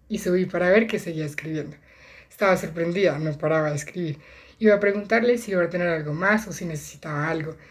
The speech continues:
pero justo antes de que pudiera hablar, arrancó la hoja, la dobló en cuatro pedazos y me la entregó. La miré y, lo más importante,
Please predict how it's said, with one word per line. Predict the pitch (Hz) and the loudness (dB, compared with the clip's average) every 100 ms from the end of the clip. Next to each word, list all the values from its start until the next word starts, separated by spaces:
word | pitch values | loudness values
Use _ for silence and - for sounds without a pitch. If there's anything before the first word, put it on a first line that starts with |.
| - | -20
pero | - 196 | -8 -4
justo | 190 190 202 | -2 -2 0
antes | 190 190 | -2 -2
de | 175 | -8
que | 180 | -10
pudiera | - 185 170 | -4 -2 0
hablar, | 151 175 220 220 - - | 0 2 2 -2 -14 -10
arrancó | 175 160 139 165 | -6 -6 -2 -2
la | 156 185 | 2 2
hoja, | 214 208 220 - _ _ - | 4 0 -2 -10 _ _ 2
la | 208 | 6
dobló | 190 185 | 6 4
en | 180 | 2
cuatro | 175 165 165 | -2 -4 -4
pedazos | 180 185 185 226 233 | -2 0 2 2 2
y | 196 | -2
me | 180 | -2
la | 160 | -2
entregó. | 147 156 143 - - _ _ _ _ _ _ _ - | -4 -6 -8 -10 -18 _ _ _ _ _ _ _ -2
La | 190 175 | 2 4
miré | 165 165 - - | 2 0 -2 -8
y, | - | -2
lo | 202 | 0
más | 190 185 | 2 0
importante, | 185 175 190 190 185 185 - | -2 -2 -2 0 -2 0 -2